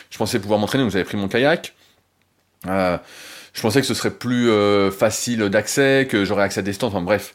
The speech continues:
à plein de trucs. Et en fait, je me suis retrouvé à vivre un peu la vie de monsieur, madame, tout le monde. Euh, à être à côté de gens qui mangeaient, euh, des saucisses, euh, <laughs> des frites, euh, qui buvaient de la bière, euh, à longueur de journée, euh, et qui étaient vra-, évidemment pas en, en forme.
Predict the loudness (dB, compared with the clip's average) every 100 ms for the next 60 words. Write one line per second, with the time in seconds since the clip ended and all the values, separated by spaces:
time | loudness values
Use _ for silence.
0 | -16 -6 -2 -2 0 0 -2 -6 -20 -8
1 | -2 0 0 -2 -4 0 0 0 -2 0
2 | 0 0 -2 -2 -2 -4 -2 -2 -2 -4
3 | -2 -2 -4 -10 -20 -20 -16 -4 0 2
4 | 2 2 0 0 -4 -4 -2 -4 -2 -4
5 | -2 -4 -4 -6 -8 -8 -6 -6 -6 -6
6 | -4 -4 -6 -10 -16 -14 -14 -10 -8 -8
7 | -6 -6 -6 -12 -18 -20 -10 -4 0 0
8 | 0 -2 -4 _ -20 -20 -20 -10 -2 0
9 | 2 2 2 2 2 2 2 0 0 2
10 | 2 2 0 -2 -8 -10 -4 -2 0 0
11 | -2 -2 -4 -2 0 0 -2 0 0 0